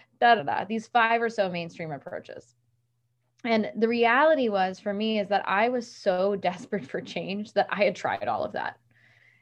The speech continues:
And I have to be real with you that some of the stuff, it did not work at all. And some of the stuff worked a little bit,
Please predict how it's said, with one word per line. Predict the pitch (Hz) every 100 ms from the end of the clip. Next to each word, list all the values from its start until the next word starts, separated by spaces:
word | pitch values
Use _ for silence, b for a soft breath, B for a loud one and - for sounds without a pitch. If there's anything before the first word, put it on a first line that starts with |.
| b 196
And | 185 180 175 -
I | 190
have | 196 202
to | 220
be | 208
real | 175 175 175
with | 180
you | 165 160 - - _ _ 240
that | 180 175 85 - _ _ _
some | - 208
of | 220
the | 220
stuff, | 190 180
it | 165
did | 180
not | 147 143
work | 160 175
at | -
all. | 147 214 220 220
And | 240
some | 330
of | 392
the |
stuff | 381 311 -
worked | 277 269
a | 220
little | 170 113
bit, | 92